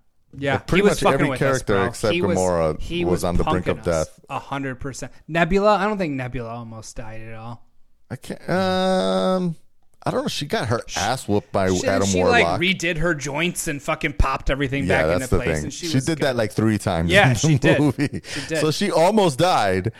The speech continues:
Speaker 2: uh, but then just, like, put herself back together.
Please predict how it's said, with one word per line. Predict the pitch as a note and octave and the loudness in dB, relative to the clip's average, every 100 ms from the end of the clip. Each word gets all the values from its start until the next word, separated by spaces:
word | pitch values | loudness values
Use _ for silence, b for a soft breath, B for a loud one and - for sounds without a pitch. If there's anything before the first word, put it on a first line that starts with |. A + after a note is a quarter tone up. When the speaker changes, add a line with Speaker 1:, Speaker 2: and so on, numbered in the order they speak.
| B B | B B
Speaker 2:
uh, | - G#2 G2+ G2 | 0 4 4 4
but | F2+ G#2 | 2 2
then | A2 G#2 | 2 2
just, | G2+ F#2 | 0 -2
like, | A2 G2+ F2+ | -2 -2 -2
put | - A2+ | -2 0
herself | F#2 G2 F2+ - - - - F#2 E2 | 0 0 -2 -10 -20 -16 -2 -2 0
back | - E2 | -2 -2
together. | - D#2+ E2 D2+ C#2+ | -2 -2 -2 -2 -6